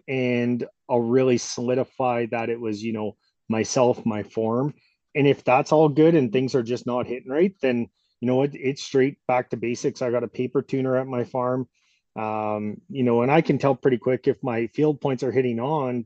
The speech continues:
but my broadheads aren't, you know, something's moved with my rest.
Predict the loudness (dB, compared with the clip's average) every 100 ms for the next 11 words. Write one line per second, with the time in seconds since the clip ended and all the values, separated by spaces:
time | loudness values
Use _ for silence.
0 | -6 -8 -6 -4 2 4 4 2 0 -2
1 | -2 -6 _ _ _ -8 -6 -6 -4 0
2 | 2 4 2 2 0 0 0 -4 -2 -2
3 | 0 0 -2 -8